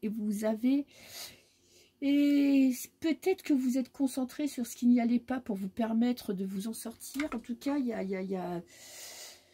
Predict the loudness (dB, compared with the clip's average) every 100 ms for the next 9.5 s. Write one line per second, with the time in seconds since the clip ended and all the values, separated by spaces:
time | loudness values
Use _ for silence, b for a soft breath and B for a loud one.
0 | B B B B _ _ _ _ -8 -6
1 | 0 0 0 0 2 2 0 -4 -4 0
2 | 2 2 0 -2 -2 2 0 2 -2 2
3 | 4 2 0 -6 -4 -2 -2 -4 -4 -4
4 | -2 -4 -2 0 -2 0 -2 0 -2 -6
5 | -6 -6 -6 -4 -4 -6 -2 -2 0 0
6 | 0 -2 -4 -4 -2 -2 -2 -2 -2 -4
7 | -2 -2 -2 -4 -6 -8 0 2 2 0
8 | -2 -4 -4 -6 -6 -4 0 4 4 2
9 | -4 -6 -6 -2 -4